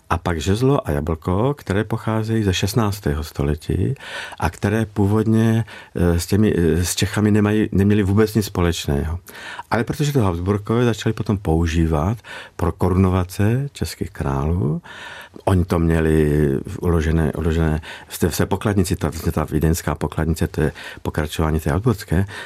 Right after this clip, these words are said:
eh, pokladnice, dokonce podle inventářů víme ve skříni číslo třináct, eh, tak tam byly uloženy české korunovační, eh, záležitosti, nebo t-, regálie, jak se tomu říkalo.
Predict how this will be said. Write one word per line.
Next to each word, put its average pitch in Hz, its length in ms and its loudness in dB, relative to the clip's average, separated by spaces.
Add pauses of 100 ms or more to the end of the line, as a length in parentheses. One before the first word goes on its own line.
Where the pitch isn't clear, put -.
(140)
eh, 80 180 0
pokladnice, 101 840 0 (260)
dokonce 98 420 0
podle 90 340 2
inventářů 87 580 2
víme 90 460 4
ve 90 120 2
skříni 85 380 -2
číslo - 260 -6
třináct, 147 600 -2 (1000)
eh, - 60 -2 (560)
tak 98 140 -2
tam 104 140 0
byly 101 140 4
uloženy 95 340 4
české 95 380 0
korunovační, 98 880 2
eh, 67 100 2 (680)
záležitosti, 85 840 0
nebo 107 180 0
t-, - 160 -8 (100)
regálie, 78 720 0
jak 101 180 -4
se - 120 -18
tomu 92 200 -2
říkalo. 104 520 -4